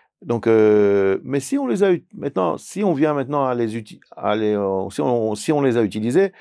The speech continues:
alors on aura le droit quand même de les utiliser, de, de, de faire des choses à la, à la, leur lumière pendant Shabbat. La halakha,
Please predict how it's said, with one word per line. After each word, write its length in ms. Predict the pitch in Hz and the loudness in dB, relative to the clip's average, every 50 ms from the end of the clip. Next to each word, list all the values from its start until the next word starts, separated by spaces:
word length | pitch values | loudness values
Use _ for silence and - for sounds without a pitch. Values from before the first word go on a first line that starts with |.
| - - _ | -20 -10 _
alors 180 | - 165 180 165 | -2 0 0 0
on 100 | 160 151 | -2 -2
aura 160 | 143 139 151 | -4 -4 -4
le 60 | 147 | -4
droit 180 | 156 165 185 170 | -2 -4 -4 -4
quand 140 | - 139 | -4 -6
même 340 | 139 143 143 143 165 180 175 175 _ _ _ _ | -4 -2 -2 -2 -2 -4 -6 -10 _ _ _ _
de 120 | - 113 143 | -6 -4 -2
les 220 | 151 143 135 113 | 0 0 -2 -2
utiliser, 520 | 113 117 - 127 120 120 107 113 139 143 139 - - | -4 -8 -8 -6 -6 -4 0 2 2 2 2 -2 -6
de, 340 | 120 117 117 110 110 110 107 - - 123 - - - - _ _ _ _ _ _ _ | -4 -2 -2 -2 -2 -4 -8 -12 -18 -20 -20 -20 -20 -20 _ _ _ _ _ _ _
de, 340 | 110 - 82 85 87 87 85 | -10 -6 -2 -2 0 0 0
de 140 | 85 87 | -2 -2
faire 220 | 85 - 120 120 107 | -2 2 2 2 2
des 80 | 104 | 0
choses 340 | - - 135 131 127 120 113 _ _ _ _ _ _ | -2 0 0 0 0 -2 -6 _ _ _ _ _ _
à 120 | 101 101 107 | -4 -2 0
la, 300 | 107 107 104 104 101 101 | 0 2 2 2 0 0
à 180 | 101 - 104 | -2 -4 -4
la, 180 | 104 104 101 98 | -2 -2 -2 -2
leur 280 | 98 98 101 101 98 | -2 -4 -4 -4 -4
lumière 300 | 107 107 110 120 123 117 | -4 -6 -4 -4 -4 -4
pendant 180 | 107 110 104 92 | -4 -4 -6 -6
Shabbat. 340 | - - 98 120 180 202 202 _ - - _ _ | -6 -6 -2 -2 -2 -2 -4 _ -16 -20 _ _
La 160 | - 156 156 | -2 0 0
halakha, 420 | 139 123 117 - 151 151 160 165 | 0 -2 -4 -4 -2 -2 -2 -4